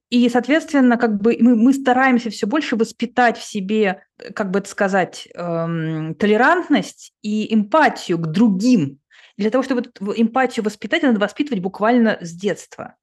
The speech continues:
Как во многих щас культурах принято, в европейских, в Америке, например, многие школы, детские сады устроены следующим образом. Например, там, сегодня мы там все празднуем Хануку.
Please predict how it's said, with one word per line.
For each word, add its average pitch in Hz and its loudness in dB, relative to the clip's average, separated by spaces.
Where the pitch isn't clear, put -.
Как 208 -8
во 214 2
многих 220 2
щас - -6
культурах 214 -6
принято, 180 -4
в 165 -8
европейских, 180 -8
в - -20
Америке, 208 -2
например, 185 -6
многие 165 -8
школы, 233 0
детские 180 -10
сады 208 -2
устроены - -4
следующим 208 -2
образом. 151 -2
Например, 151 -6
там, - -20
сегодня 294 -2
мы 220 2
там 147 -6
все 285 -4
празднуем 202 -2
Хануку. 147 -4